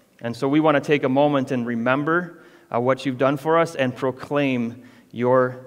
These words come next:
death until you come. And so that's why we're here tonight, to, to bring praise and honor and glory to you and to say thank you and to remember what you have done. And so I pray that you would be with us in this service, and God, that what, uh, we say and do would be pleasing to you, and I pray that we would,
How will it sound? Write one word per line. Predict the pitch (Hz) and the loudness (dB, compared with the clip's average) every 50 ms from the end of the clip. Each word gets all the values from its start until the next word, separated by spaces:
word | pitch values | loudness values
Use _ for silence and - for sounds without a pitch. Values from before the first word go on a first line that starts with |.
| - | -8
death | 113 127 131 123 104 104 107 - - - - - | -2 0 2 2 2 2 0 -4 -10 -20 -14 -12
until | 113 113 110 - - 120 | -10 -10 -10 -10 -10 -10
you | 117 110 110 107 | -10 -10 -10 -10
come. | - - 123 117 107 104 98 | -8 -6 -6 -4 -4 -6 -8
And | 101 104 | -10 -12
so | - - 120 113 | -8 -6 -4 -2
that's | 117 120 123 123 - | -2 -2 -4 -4 -4
why | 127 127 123 120 | -2 -2 0 -2
we're | 117 113 | -2 -6
here | 107 120 127 117 | -6 -6 -6 -6
tonight, | 110 104 104 95 95 95 - | -4 -6 -6 -8 -8 -10 -10
to, | - 117 110 101 - - - - - _ - | -12 -10 -10 -10 -12 -18 -20 -20 -20 _ -10
to | 127 | -6
bring | 120 127 127 120 120 | -2 -2 -2 -2 0
praise | 123 151 156 175 170 151 | 2 4 4 4 4 4
and | 165 156 | 2 2
honor | 156 151 | 2 2
and | 147 139 | 2 2
glory | 147 147 143 143 135 | 4 4 4 4 2
to | 135 - 135 | -2 -6 -6
you | 127 135 139 139 147 147 139 - | -2 0 0 0 0 0 -2 -4
and | 117 123 123 120 | -4 -6 -6 -6
to | 120 123 127 | -8 -10 -12
say | 117 - 131 120 113 | -8 -8 -8 -8 -6
thank | - 123 117 117 117 - | -6 -6 -6 -6 -6 -8
you | 123 113 117 110 104 | -6 -6 -6 -6 -6
and | 110 110 104 | -8 -10 -12
to | - 113 | -10 -10
remember | 113 107 110 120 131 131 120 104 98 92 90 - - - - _ _ _ | -10 -4 -2 -2 0 0 -2 -4 -6 -8 -10 -12 -18 -20 -20 _ _ _
what | 110 110 - - | -10 -10 -8 -6
you | 120 107 | -8 -8
have | 104 110 | -4 -2
done. | 117 113 113 110 | 0 0 0 -2
And | 110 113 | -4 -6
so | - 131 | -4 -4
I | 120 | -4
pray | 120 - 147 143 139 | -2 -2 0 0 0
that | 131 123 | 0 -2
you | 131 131 | -2 -4
would | 127 120 117 | -4 -4 -4
be | 127 123 | -4 -4
with | 120 131 131 127 135 | -2 -2 -2 -2 -2
us | 131 120 127 135 | -2 -2 -2 -4
in | 123 | -6
this | 123 120 120 | -4 -6 -6
service, | - - 135 143 147 175 180 175 - - - - - - - _ _ _ | -4 -2 0 2 2 0 -2 -2 -6 -12 -18 -20 -20 -20 -20 _ _ _
and | - 113 113 110 | -10 -8 -4 -2
God, | 120 117 113 | 0 0 0
that | 113 110 110 113 | 0 -2 -4 -4
what, | 117 113 113 - - | -6 -8 -8 -10 -10
uh, | - 127 113 110 107 | -8 -4 -4 -4 -4
we | 107 113 | -4 -6
say | 110 - - 135 135 135 | -8 -6 -4 -2 -2 -2
and | 123 117 107 | -2 -4 -4
do | 123 131 135 135 135 | -2 -2 -2 -2 -2
would | 123 113 101 | -4 -4 -6
be | 117 110 | -8 -10
pleasing | - - 143 135 127 120 123 120 | -8 -6 -4 -4 -4 -4 -6 -8
to | 120 - 131 | -8 -8 -6
you, | 127 131 135 135 139 143 | -4 -2 -2 -2 -2 -4
and | 131 107 | -6 -8
I | 107 | -10
pray | 107 - 123 113 110 | -10 -6 -4 -4 -4
that | 110 104 - | -4 -4 -6
we | 113 110 | -8 -8
would, | 107 110 107 104 | -6 -8 -8 -10